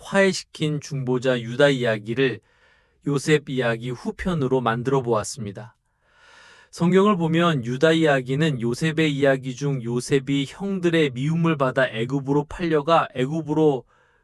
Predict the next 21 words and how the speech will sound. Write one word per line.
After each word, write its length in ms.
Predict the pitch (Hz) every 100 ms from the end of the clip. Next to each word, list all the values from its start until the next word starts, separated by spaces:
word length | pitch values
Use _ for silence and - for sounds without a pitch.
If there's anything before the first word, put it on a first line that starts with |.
| _
끌려가는 580 | - 220 208 175 170 165
이야기 440 | 156 165 151 156
바로 380 | - - 147 175 -
뒤인 580 | - 156 170 196 117 101 _ _ _ _ _
창세기 560 | - 180 185 180 180 170
삼십팔 580 | - 180 185 - 180 170 -
장 240 | 175 175
한 360 | - 220 233 226
장에 420 | 208 156 143 160
삽입되어 640 | - 202 190 - 135 123
기록되어 540 | - 139 143 - 123 110
있습니다. 560 | - 123 110 117 - _ _ _ _ _ - - - _ _
유다는 520 | 156 151 170 180 175 127
야곱의 440 | 127 147 156 170
아들로서 720 | 117 139 147 139 127 - 147
나중에 440 | 117 117 131 139 135
이스라엘 600 | 139 135 - 143 139 117
열두 420 | 113 143 - 180
지파의 400 | 160 160 156 147
하나가 440 | 147 170 160 156
되었지만, 720 | 143 120 113 - 131 151 131